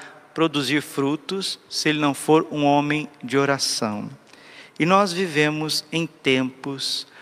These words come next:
onde precisamos rezar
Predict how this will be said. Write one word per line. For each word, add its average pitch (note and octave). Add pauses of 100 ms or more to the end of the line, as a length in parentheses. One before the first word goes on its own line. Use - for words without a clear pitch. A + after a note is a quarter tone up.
(220)
onde D3+
precisamos C#3+ (100)
rezar C3+